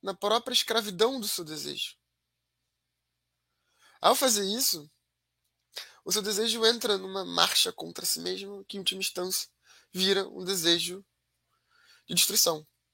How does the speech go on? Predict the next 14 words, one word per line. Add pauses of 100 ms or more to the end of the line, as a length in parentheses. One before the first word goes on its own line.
(100)
de
si
e
do
outro. (2250)
A
gente (220)
poderia (120)
pensar
isso
no
Brasil
hoje? (2750)
Bem,